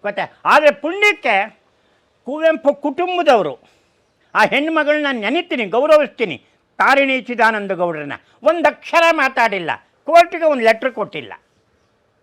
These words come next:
"ಇದು ನಮ್ಮದು" ಅಂತ ಲೆಟರ್ ಕೊಟ್ಟಿಲ್ಲ ಅವರು.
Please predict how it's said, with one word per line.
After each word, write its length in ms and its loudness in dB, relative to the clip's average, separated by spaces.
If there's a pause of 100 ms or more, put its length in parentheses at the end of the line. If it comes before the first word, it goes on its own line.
(520)
"ಇದು 140 -4
ನಮ್ಮದು" 480 2
ಅಂತ 180 2
ಲೆಟರ್ 280 -8
ಕೊಟ್ಟಿಲ್ಲ 440 -18
ಅವರು. 180 -20